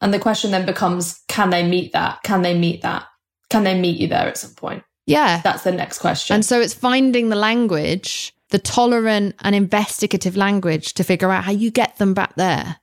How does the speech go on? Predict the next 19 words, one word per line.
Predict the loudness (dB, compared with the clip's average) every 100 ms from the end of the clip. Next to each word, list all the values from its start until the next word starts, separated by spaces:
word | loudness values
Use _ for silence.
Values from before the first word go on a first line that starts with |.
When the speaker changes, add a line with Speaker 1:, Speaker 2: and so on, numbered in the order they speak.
| _ _ _ -4
Speaker 2:
before | 0 0
someone | 2 2 4 4 4 2
convinced | 0 2 0 -2 -2
them | -2 -2 -2
that | -2 -4 -6 0
dominating | 2 2 2 0 -2 -2 -2
or | -2 -2
harming | -2 0 2 2 0 -2
or | -2 -2
otherizing | 0 2 2 2 0 -2 -2 -2 -2 -4 _ _ _ -2
was | 0
the | 2 2
only | 2 0 0
way | -2 -2
for | -2
them | -2 -4
to | -4
be | -6
safe. | -6 -8 -12 -18